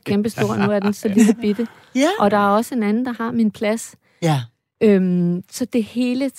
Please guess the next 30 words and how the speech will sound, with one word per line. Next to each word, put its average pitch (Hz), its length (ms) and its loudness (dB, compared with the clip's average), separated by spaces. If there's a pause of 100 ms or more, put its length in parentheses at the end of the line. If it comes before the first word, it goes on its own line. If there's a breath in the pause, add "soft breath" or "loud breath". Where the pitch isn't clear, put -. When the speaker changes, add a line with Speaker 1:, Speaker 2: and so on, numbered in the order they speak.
(300)
Speaker 1:
det 262 180 -4
er 233 100 0
jo 247 160 0
ikke 196 260 -4
den 190 180 -2
drøm, 175 320 -2 (160)
som, 175 380 -2 (280)
eller 175 220 -6
det, 202 240 2
jeg 196 120 2
længtes 175 480 -2
efter, 160 320 -6 (380)
øh, 175 320 -4
da 196 60 -6
jeg 175 120 -6
var 175 100 -6
henne 175 400 -4
hos 175 180 -8
Kjeld. 175 200 -8 (300)
Speaker 2:
Mm. 170 320 -6
Speaker 1:
Det, 196 160 -2 (100)
det 214 160 0
er 196 100 -2
noget 196 180 -2
andet. 165 340 -4
Og 196 60 -14
så 247 100 -10
kan 226 160 -6
man 202 160 -2
ligesom 196 280 -8